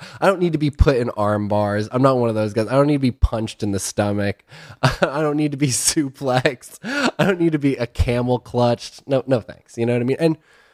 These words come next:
by all means, if you're, whatever people are into, I, I'm trying to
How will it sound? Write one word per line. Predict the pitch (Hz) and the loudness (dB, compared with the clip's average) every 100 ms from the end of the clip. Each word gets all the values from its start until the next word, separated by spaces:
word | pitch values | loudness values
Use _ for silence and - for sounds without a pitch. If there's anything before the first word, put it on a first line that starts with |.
| _ _ | _ _
by | 107 | 0
all | 120 127 | 2 4
means, | 131 131 127 - - | 2 0 -2 -6 -4
if | 120 131 | -4 0
you're, | 127 | -2
whatever | 139 190 208 185 | 0 2 2 0
people | 180 175 160 143 | -2 -4 0 2
are | 123 | 2
into, | 123 117 120 113 82 | 0 0 0 -2 -4
I, | - _ _ 117 107 _ - | -18 _ _ -20 -20 _ -2
I'm | 107 117 113 | 2 2 0
trying | - 143 123 127 123 | -2 0 2 0 -2
to | - 107 98 | 0 0 0